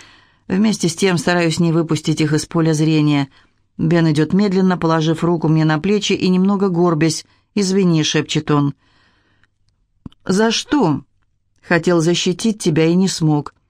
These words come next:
Это не твоя вина. Но мне вот что непонятно. Я морщусь от неприятного ощущения в желудке. Так и знала, что он до этого доберется.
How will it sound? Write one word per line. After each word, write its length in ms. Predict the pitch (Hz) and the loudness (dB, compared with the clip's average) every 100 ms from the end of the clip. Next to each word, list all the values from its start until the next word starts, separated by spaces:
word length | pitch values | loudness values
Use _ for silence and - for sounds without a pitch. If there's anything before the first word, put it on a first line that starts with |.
| _ _ | _ _
Это 240 | 294 214 170 | -4 0 0
не 120 | 160 | 0
твоя 400 | 160 160 156 185 | 2 2 2 2
вина. 380 | 170 160 147 139 _ _ _ _ - | 2 2 0 -2 _ _ _ _ -6
Но 200 | 208 214 | -2 2
мне 180 | 220 220 | 2 2
вот 180 | 247 233 | 2 0
что 160 | - | 2
непонятно. 720 | 220 214 226 214 156 156 147 135 - _ - | 2 2 2 2 0 0 0 -2 -10 _ -4
Я 260 | 160 170 | 0 2
морщусь 500 | 170 190 196 170 156 | 2 0 0 -2 -2
от 140 | 156 170 | -2 -2
неприятного 560 | 165 170 175 170 165 | 0 0 0 0 -2
ощущения 540 | 165 175 165 170 170 160 | -2 -2 -2 0 0 0
в 40 | |
желудке. 580 | 151 185 170 - 156 139 - - _ _ - | 0 0 0 0 -2 -2 -6 -20 _ _ -2
Так 240 | 180 180 | 0 0
и 60 | 185 | 0
знала, 520 | 175 196 175 151 143 | 0 0 0 0 -2
что 220 | - 156 | -2 0
он 140 | 151 | 2
до 60 | 147 | 2
этого 260 | 151 151 151 | 0 0 0
доберется. 720 | 156 165 156 139 - 147 | 2 2 0 -2 -2 -2